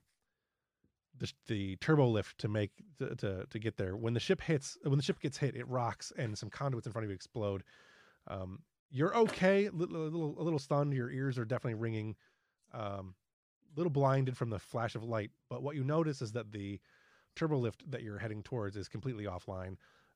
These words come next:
Um, and there's some plasma fires behind you in the hallway. So you're kind of stuck where you're at for the moment until you can get the fire under control. Um,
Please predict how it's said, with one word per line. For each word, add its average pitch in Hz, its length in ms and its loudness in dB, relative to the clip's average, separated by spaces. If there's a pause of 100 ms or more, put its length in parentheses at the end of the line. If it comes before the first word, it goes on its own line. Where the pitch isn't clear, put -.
Um, 95 480 -6 (440)
and 117 180 0
there's 113 160 2
some 104 140 -4
plasma 120 340 0
fires 101 400 2 (140)
behind 120 420 -2
you 95 220 -4 (180)
in 127 100 -6
the 95 80 -4
hallway. 95 460 -2 (460)
So - 100 -2
you're 107 100 2
kind 143 240 6
of - 220 2 (160)
stuck - 320 6
where 123 100 6
you're 107 140 2
at 104 220 -2 (260)
for - 120 4
the 117 40 6
moment 104 220 4
until 104 120 -2
you 101 60 0
can 104 40 -4
get 98 100 -4
the - 60 -6
fire 101 240 0
under 101 140 -4
control. 92 440 0 (680)
Um, 90 400 -6